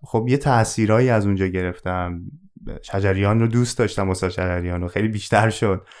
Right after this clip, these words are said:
ولی بعد رفتم سراغ این که یکم مطالعه بکنم، یکم خودم رو بشناسم.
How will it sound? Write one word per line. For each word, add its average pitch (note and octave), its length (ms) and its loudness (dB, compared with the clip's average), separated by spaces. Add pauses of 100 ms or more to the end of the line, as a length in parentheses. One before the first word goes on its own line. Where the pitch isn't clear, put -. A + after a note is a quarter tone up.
(280)
ولی F#3+ 120 4
بعد A3 220 2
رفتم A3 280 2
سراغ F#3 300 4
این G3+ 200 2
که G3 140 -2
یکم F#3+ 280 2
مطالعه C3 540 4
بکنم، A#2 480 0
یکم A#2+ 220 0
خودم B2 460 4
رو A#2+ 80 2
بشناسم. G2+ 720 -2